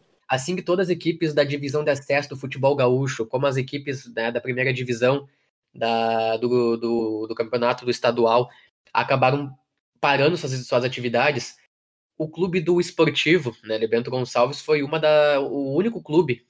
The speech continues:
que acabou decretando a volta aos treinamentos antecipadamente, o que acabou sendo mal visto com, né, de maneira, <laughs> com, é, de maneira pre-, um pouco preconceituosa por, é, por,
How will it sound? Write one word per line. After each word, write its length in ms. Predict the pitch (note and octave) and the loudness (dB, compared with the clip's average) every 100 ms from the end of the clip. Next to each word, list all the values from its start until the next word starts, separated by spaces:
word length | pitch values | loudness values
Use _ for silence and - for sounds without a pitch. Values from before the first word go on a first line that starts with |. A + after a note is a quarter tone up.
| - | -4
que 60 | |
acabou 300 | A#2+ C#3 C3+ | -2 0 0
decretando 480 | D3+ D3+ D3 D3 D3 | 0 2 0 0 0
a 60 | D3+ | 0
volta 340 | C3 C3 E3+ | 2 2 2
aos 60 | D#3 | 0
treinamentos 460 | D#3 D3 C#3 D#3 | 2 2 2 2
antecipadamente, 1000 | D3 D#3 D#3 - D3+ D3+ C#3 C#3 C3 - _ _ _ _ - | 0 2 -2 0 2 4 4 2 -2 -8 _ _ _ _ -4
o 100 | A#2 | 2
que 80 | |
acabou 300 | B2+ D3 C3+ | 2 2 2
sendo 220 | D3 D3 D#3 | 2 2 4
mal 160 | D3+ | 4
visto 280 | C3 D3 C3+ | 2 -4 -10
com, 480 | - D#3 D#3 D3+ D3+ - - | -10 -6 -4 -6 -8 -12 -8
né, 300 | B2 A#2+ C3 | 0 2 2
de 120 | C3 | 2
maneira, 920 | B2 B2 C3 C#3+ C#3 C3+ C3 B2 A#2 - - | 4 4 6 4 4 4 4 4 0 -4 -8
<laughs> 240 | C3 D3 | -6 -6
com, 320 | C#3 B2+ A#2 - _ _ _ _ _ _ | -4 -2 -4 -8 _ _ _ _ _ _
é, 1000 | A#2+ B2 A#2 A#2 A2+ A2+ A2+ A2+ A2 A2 A2 - _ | 0 2 4 4 2 2 2 0 0 -2 -4 -10 _
de 120 | C3 | -2
maneira 280 | C3+ C3+ D3+ | 0 2 2
pre-, 140 | D#3 | 2
um 80 | D#3 | 0
pouco 180 | D#3 D#3 | -2 -2
preconceituosa 960 | E3+ E3+ D#3+ D#3+ D3+ C#3+ C3 D3 D#3+ | -2 0 0 -2 -4 2 4 6 4
por, 220 | D#3+ D#3+ - | -2 -6 -4
é, 180 | C#3 C#3+ | 0 0
por, 260 | C#3+ D#3+ | -2 -6